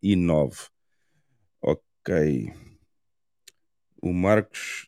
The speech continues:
está a tentar entrar, mas eu não o vejo aqui. Portanto, são estes os números do Clark Moody Bitcoin Dashboard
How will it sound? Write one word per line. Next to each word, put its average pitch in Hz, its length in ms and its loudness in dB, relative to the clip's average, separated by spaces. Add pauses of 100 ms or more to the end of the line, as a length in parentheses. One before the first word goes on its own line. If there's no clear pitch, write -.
está 101 180 0
a 92 40 0
tentar 92 380 0
entrar, 65 640 -2 (1300)
mas 87 200 -4
eu 95 80 2
não 101 120 2
o 98 40 2
vejo 101 260 0
aqui. 69 300 -6 (2000)
Portanto, 139 240 6
são 165 140 8
estes 175 200 6
os 139 60 4
números 156 440 4
do 135 120 0
Clark 127 320 2
Moody 131 480 2
Bitcoin 123 560 4
Dashboard 131 720 6